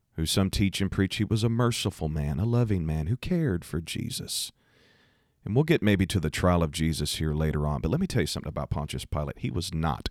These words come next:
a kind man. He was not a man of the people.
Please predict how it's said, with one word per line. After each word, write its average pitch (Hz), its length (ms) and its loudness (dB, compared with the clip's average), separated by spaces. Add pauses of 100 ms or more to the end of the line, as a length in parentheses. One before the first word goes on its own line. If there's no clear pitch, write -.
(120)
a 71 100 -6
kind 71 500 -6
man. - 260 -8 (1120)
He 143 200 4
was 147 260 6
not 113 520 6 (120)
a 90 120 4
man 85 380 4
of 78 140 -2
the 78 80 -2
people. - 460 -2